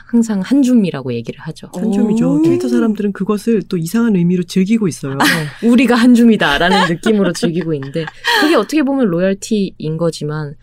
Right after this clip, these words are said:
Speaker 1: 사실 큰 기업의 입장에서는 그런 빅데이터를 봤을 때 인스타그램이 더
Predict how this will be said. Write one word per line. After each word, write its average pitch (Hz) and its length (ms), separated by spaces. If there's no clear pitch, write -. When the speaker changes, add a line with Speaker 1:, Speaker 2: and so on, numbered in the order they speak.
Speaker 1:
사실 247 380
큰 415 340
기업의 233 500
입장에서는 170 760
그런 214 380
빅데이터를 185 500
봤을 - 260
때 220 160
인스타그램이 226 640
더 170 500